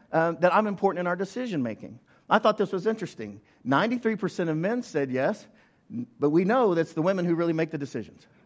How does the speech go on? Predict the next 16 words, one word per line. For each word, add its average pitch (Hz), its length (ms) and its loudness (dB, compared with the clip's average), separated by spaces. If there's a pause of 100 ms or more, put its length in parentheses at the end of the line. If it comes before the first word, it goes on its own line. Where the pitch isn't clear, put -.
(840)
Right? 175 280 2 (440)
Ninety-five 214 640 4
percent. 156 420 -2
They're, 143 160 2
"Yep, 202 540 2 (160)
yep, 165 200 4
I'm 220 200 4
important 262 340 2
in 180 80 -2
the 156 80 0
decisions." 127 460 -6
That's, 220 220 2
that's 220 200 0
good. 247 220 -2
That's 185 180 2
healthy. 202 480 -2